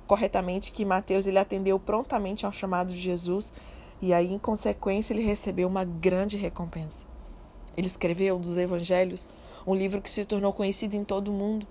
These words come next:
se tornou uma bênção para as outras pessoas. Deixou atrás de si um nome que é mais conhecido do que o nome de príncipes e reis.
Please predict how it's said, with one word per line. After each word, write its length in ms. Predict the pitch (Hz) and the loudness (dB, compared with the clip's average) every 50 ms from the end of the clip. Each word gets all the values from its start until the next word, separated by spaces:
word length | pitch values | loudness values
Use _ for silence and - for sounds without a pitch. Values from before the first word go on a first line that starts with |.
| - - - - - - | -14 -20 -20 -20 -12 -6
se 160 | - - 220 | -4 -4 0
tornou 280 | - 240 220 226 226 226 | 0 0 0 2 0 0
uma 140 | 226 226 220 | 0 0 2
bênção 480 | 202 190 208 202 214 247 240 - 226 | 2 2 2 4 2 2 0 0 -2
para 100 | 220 220 | 0 0
as 80 | 208 202 | 0 0
outras 240 | 202 196 202 196 - | 0 0 -2 -2 -4
pessoas. 640 | - 190 185 - - 196 190 190 190 185 - - - - - - - - - - - - | -4 -6 -6 -4 -2 -2 -2 -2 -2 -4 -6 -10 -12 -14 -16 -16 -16 -16 -16 -12 -2 2
Deixou 340 | 175 208 214 - - 247 | 4 4 4 4 4 4
atrás 400 | 233 233 233 - 226 220 226 226 | 6 4 4 4 2 2 2 2
de 120 | 214 226 220 | 2 0 0
si 340 | - - - - 233 233 233 | 0 0 -2 -2 0 0 0
um 180 | 233 220 220 | 2 2 2
nome 320 | 214 214 214 226 233 226 214 | 4 4 2 2 2 0 0
que 100 | - 220 | 0 0
é 40 | |
mais 280 | 208 202 208 220 233 - | 0 2 2 2 0 0
conhecido 600 | - - 226 220 220 - - - 247 233 214 220 | 0 0 2 2 2 0 -2 -2 -2 -2 -2 -2
do 80 | 214 220 | -4 -4
que 120 | - 240 | -2 0
o 80 | 220 214 | 0 0
nome 220 | 214 220 220 220 | 2 0 0 0
de 120 | 208 220 | 0 -2
príncipes 540 | 214 - 208 220 233 247 - - 220 196 185 | -4 -4 -2 -2 -2 -2 -4 -4 -6 -4 -4
e 60 | 175 | -4
reis. 420 | 175 175 170 156 151 160 - - | -4 -4 -4 -6 -8 -8 -10 -12